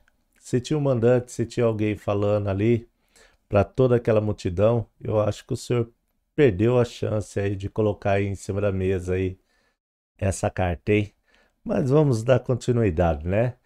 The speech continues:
Falei que tem alguns recortes. Acho que o próximo agora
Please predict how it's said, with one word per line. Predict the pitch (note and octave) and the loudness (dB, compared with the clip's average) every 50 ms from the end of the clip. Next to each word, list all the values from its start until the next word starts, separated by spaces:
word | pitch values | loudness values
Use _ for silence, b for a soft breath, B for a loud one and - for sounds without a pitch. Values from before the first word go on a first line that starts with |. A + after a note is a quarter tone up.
| b b b b b b b _ _ _ _ | b b b b b b b _ _ _ _
Falei | - G2 G2 G2+ G#2 | 0 2 4 2 2
que | G#2 _ - G#2+ G#2 G#2 - _ _ _ _ _ | 0 _ -2 0 0 -2 -6 _ _ _ _ _
tem | _ A#2 A2+ A2 A2 A2 _ _ _ - | _ -2 0 0 -4 -8 _ _ _ -2
alguns | - C3 C3 B2+ A#2+ D3+ E3+ F3 D#3+ - | 2 2 2 2 2 2 2 2 0 0
recortes. | - D#3 C#3+ _ - G#2+ G2+ F#2+ E2+ - - - - - - _ _ b b b b b b b b b b b | -2 -2 -2 _ 0 0 2 2 -2 -6 -10 -18 -18 -18 -20 _ _ b b b b b b b b b b b
Acho | - A2 A2+ - - - | 0 0 0 0 -4 -8
que | _ - | _ -4
o | A#2+ - | -4 -2
próximo | - - A#2+ B2+ C3 B2+ - - - G2+ F#2+ | 0 2 4 4 4 2 0 -6 -8 -4 -4
agora | F#2+ F2+ E2 G2+ A2 A2 G2+ E2+ D#2 C#2 | -4 -2 2 4 6 6 6 4 0 -4